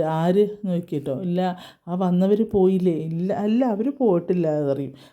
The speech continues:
"അവരെ ഇത് ഇവിടുന്ന് ഒന്ന് പറഞ്ഞയക്കാൻ എന്താ ചെയ്യുക?" എന്ന് ചോദിക്കും. "അവരിങ്ങനെ പോകാന്ന് വെച്ചാൽ ചിലപ്പോൾ ഒരാഴ്ച ഇവിടെ നിൽക്കുന്നുണ്ടാവും," എന്ന് പറയുകയാണ് അവൾ. കാരണം എങ്ങനെയെങ്കിലും ഈ ഇവരെ, ഏ,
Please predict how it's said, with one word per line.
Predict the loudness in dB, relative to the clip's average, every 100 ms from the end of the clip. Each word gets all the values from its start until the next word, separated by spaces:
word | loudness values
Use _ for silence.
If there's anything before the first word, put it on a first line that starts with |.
| -8
"അവരെ | 2 4
ഇത് | 4 2
ഇവിടുന്ന് | 0 0
ഒന്ന് | 0 -2
പറഞ്ഞയക്കാൻ | -6 -4 2 2 2 0 0
എന്താ | -2 0 -2
ചെയ്യുക?" | -2 -2 0 0
എന്ന് | -2 -20 -18 -10
ചോദിക്കും. | -10 -8
"അവരിങ്ങനെ | -6 -2 0 2 2
പോകാന്ന് | 4 2 2
വെച്ചാൽ | 0
ചിലപ്പോൾ | 2 2 2
ഒരാഴ്ച | 2 0 -2
ഇവിടെ | -2 0
നിൽക്കുന്നുണ്ടാവും," | -2 -2 -2 0 0 -2 -4
എന്ന് | -2 0
പറയുകയാണ് | 2 0 0
അവൾ. | -2 -4
കാരണം | -2 -2 -2
എങ്ങനെയെങ്കിലും | 0 0 2 2 2 2 0
ഈ | -4
ഇവരെ, | -2 0 2 0 -2 -10 -20 _
ഏ, | 0